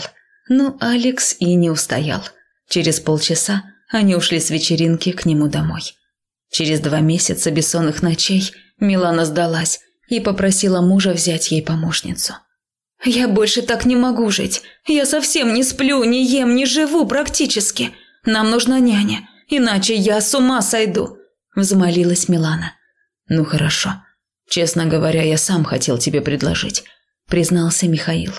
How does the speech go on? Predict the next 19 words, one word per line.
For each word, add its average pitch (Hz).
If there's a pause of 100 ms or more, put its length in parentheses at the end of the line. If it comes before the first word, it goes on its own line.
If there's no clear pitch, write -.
(560)
«Уж 165
больно 165
ты 147
замученная 165
в -
последнее -
время. - (280)
Просто 175
страшно 196
смотреть. - (500)
Потом 165
я 160
уже 151
не 160
помню, 151
когда 151
мы 147
вместе 156
спали. -